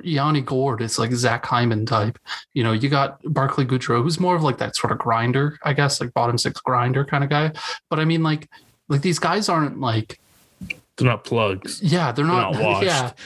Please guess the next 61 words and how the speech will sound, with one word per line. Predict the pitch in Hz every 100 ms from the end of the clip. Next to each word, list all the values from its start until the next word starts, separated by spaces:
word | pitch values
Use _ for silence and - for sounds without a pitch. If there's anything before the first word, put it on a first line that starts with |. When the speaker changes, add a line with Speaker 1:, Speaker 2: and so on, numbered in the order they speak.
| -
Speaker 1:
yeah, | 208
it's | 151
not | 196 156
Wayne | 139 156 151
Simmons, | - 151 131 127 127
you | 123
know, | 117 117
and, | 117 117 - - -
Speaker 2:
Mm-hmm. | 113 107 101
Speaker 1:
uh, | 101 107 95 147 147
Ilya | 151 147 143
Mikheyev | 131 - 135 123 117
Speaker 2:
Like, | 151
Speaker 1:
or | 180 147
Peter | 131
Speaker 2:
uh, | 120
Speaker 1:
Engvall. | 131 -
Speaker 2:
if | 113
we | 233
had | 247 165
Wayne | 127 147
Simmons | - 127 127 117
five | 104 110 98
years | 95 113
ago, | 127 127
I |
don't | 107 104
think | 113
anybody | 98 101 104 92
would | 90
be | 87
complaining | - 98 95 90 90
about | 90 87 - -
that. | - 131
Speaker 1:
No. | 95 - - - _ -
No, | 180
he | 127
would | 180
have | 165
been, | 143
like, | 117
a |
perfect, | - - 143 - 123 -
like, | 123 120
second | - - - 139
line | 127 120
Speaker 2:
Mm-hmm. | 117
Speaker 1:
winner | 117 127
on | 143
this | 151 -
team. | 160 180
Like, | 156 120
you | 143
got | 131 -
him, | - 135 135 131 151 - _
J | - 139 123
T, | - 131
and | 127 127 - -
Nylander | 135 127 143 151 165 170
or |
something. | 160 160 156 190 190